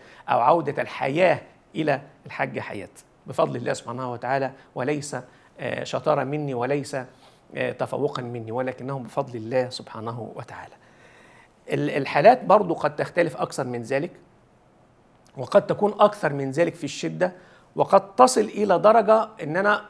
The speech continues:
يعني، أنا فقدت الأمل، أنا مش هعمل حاجة خلاص، أنا مش لاقي فيه حل، الطب عجز أمام هذه الحالة، أنا مش عايز أدخل عمليات جراحية ومش هعمل حاجة،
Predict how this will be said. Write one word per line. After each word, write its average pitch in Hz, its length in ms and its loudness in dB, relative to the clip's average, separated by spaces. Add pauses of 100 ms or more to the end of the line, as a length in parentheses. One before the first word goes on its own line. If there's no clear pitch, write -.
يعني، 143 500 2
أنا 151 120 -2
فقدت 170 360 0
الأمل، 123 320 -6 (1000)
أنا 196 120 4
مش 180 220 -4
هعمل 170 240 2
حاجة 139 240 -2
خلاص، - 400 -12
أنا 165 140 -4
مش 147 200 -8
لاقي 160 220 -2
فيه 160 200 -8
حل، 123 280 -10 (640)
الطب 170 360 -2
عجز 180 440 6
أمام 160 240 -4
هذه 139 220 -2
الحالة، 190 400 2 (260)
أنا 214 160 4
مش 170 160 -4
عايز 165 260 2
أدخل 151 280 -4
عمليات 135 360 0
جراحية 175 600 -2
ومش 147 300 -6
هعمل 151 240 -2
حاجة، 160 340 -4